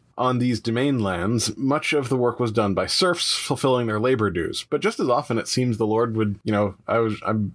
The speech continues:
I don't have quite enough serfs this time," so they'll hire a landless peasant to do the work for them.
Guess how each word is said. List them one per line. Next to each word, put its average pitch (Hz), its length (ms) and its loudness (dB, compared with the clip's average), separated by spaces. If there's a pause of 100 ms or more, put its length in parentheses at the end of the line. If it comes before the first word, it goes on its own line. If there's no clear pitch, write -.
(160)
I 117 100 2
don't 123 140 2
have 123 180 -2
quite 127 240 0
enough 113 560 -2
serfs - 480 0
this 107 220 0
time," 104 400 0
so 120 240 0
they'll 113 300 0
hire 117 340 2
a 117 80 2
landless 104 400 0
peasant 113 420 0
to 101 80 -2
do 98 240 2
the 90 80 -4
work 92 240 -2
for 139 260 0
them. 90 220 -8